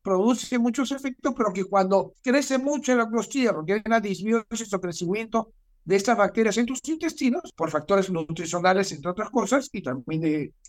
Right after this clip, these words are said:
hay otros factores, pero en fin, hace que esta sustancia, cuando está en cantidades pequeñas, no produzca estas alteraciones,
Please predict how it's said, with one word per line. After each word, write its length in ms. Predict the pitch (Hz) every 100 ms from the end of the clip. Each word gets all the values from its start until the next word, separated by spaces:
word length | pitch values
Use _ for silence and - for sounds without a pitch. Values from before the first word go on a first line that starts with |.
| -
hay 140 | 135
otros 260 | 151 156 156
factores, 380 | 196 214 269 269
pero 100 | 220
en 40 |
fin, 160 | 220 359 -
hace 380 | - 233 269 294
que 240 | 262 269 262
esta 300 | 262 - 277
sustancia, 560 | 277 226 269 254 220
cuando 240 | 185 175 180
está 160 | -
en 100 | 285
cantidades 400 | 294 277 262 302
pequeñas, 440 | 330 311 320 311 -
no 200 | 233 262
produzca 360 | 262 269 - 269
estas 240 | 254 240
alteraciones, 640 | 214 226 233 220 320 254